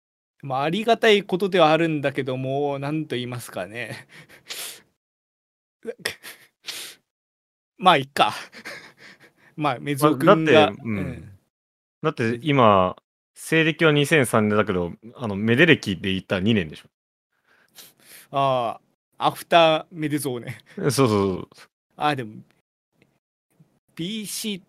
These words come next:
Speaker 1: と、なんか、エーディーがなんか全然、なんか、ビーシーはビフォーキリストだけで、えー、その、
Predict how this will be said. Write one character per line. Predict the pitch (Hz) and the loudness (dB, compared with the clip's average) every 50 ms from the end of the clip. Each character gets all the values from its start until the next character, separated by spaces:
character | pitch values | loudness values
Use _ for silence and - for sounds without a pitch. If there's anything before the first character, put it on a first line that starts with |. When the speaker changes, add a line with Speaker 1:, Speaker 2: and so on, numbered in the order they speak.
| _ _ - | _ _ -4
Speaker 1:
と、 | - - 143 - - _ _ _ | -2 -2 -2 -2 -4 _ _ _
な | - 143 | -18 -16
ん | 120 | -14
か、 | - - - _ _ _ _ _ _ _ _ _ _ _ - | -14 -16 -18 _ _ _ _ _ _ _ _ _ _ _ -4
エ | 151 156 160 160 160 | -2 0 2 2 2
ー | 156 | 0
デ | 156 160 | 0 0
ィ | 151 | -2
ー | 139 127 | -2 -2
が | 131 131 | -4 -6
な | 131 | -8
ん | 123 | -10
か | - _ - | -12 _ -12
全 | - 165 165 165 | -6 -4 -4 -2
然、 | 160 165 156 147 151 - _ _ _ | -2 -2 -4 -4 -6 -10 _ _ _
な | - | -20
ん | - | -16
か、 | - - _ _ _ _ _ _ _ _ _ _ _ _ _ _ _ _ _ _ _ _ _ _ _ _ - | -16 -16 _ _ _ _ _ _ _ _ _ _ _ _ _ _ _ _ _ _ _ _ _ _ _ _ -8
ビ | 175 185 220 | -6 -4 -4
ー | |
シ | 196 - - 233 | -4 -2 2 2
ー | |
は | 175 | 4
ビ | 165 160 | 4 4
フ | 156 - | 4 4
ォ | 180 175 | 4 4
ー | |
キ | 175 185 170 | 4 2 -2
リ | 175 | -2
ス | 165 - | -2 0
ト | - 165 | 0 0
だ | 156 | 0
け | 147 127 | 0 -2
で、 | 123 117 117 117 - _ _ - | -4 -4 -4 -6 -10 _ _ -6
え | - 156 160 156 156 151 151 - - 156 147 - - _ _ _ | -2 0 2 2 2 0 -2 -6 -10 -12 -14 -14 -18 _ _ _
ー、 | - 135 | -16 -12
そ | 135 147 127 | -10 -8 -8
の、 | 120 117 - | -8 -10 -12